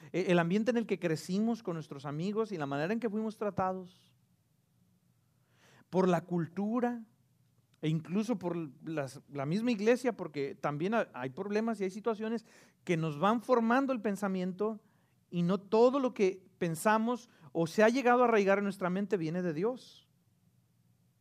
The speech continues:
Y por eso vivimos vidas derrotadas. Por eso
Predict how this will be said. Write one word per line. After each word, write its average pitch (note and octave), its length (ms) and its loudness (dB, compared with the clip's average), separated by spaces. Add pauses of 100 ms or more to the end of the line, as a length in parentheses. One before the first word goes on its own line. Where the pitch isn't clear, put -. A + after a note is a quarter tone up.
(760)
Y E3 100 -4
por F3 200 0
eso A3 180 -2
vivimos G#3 460 0
vidas F#3+ 280 -4
derrotadas. F3+ 760 -8 (1300)
Por F#3 160 2
eso B3 380 2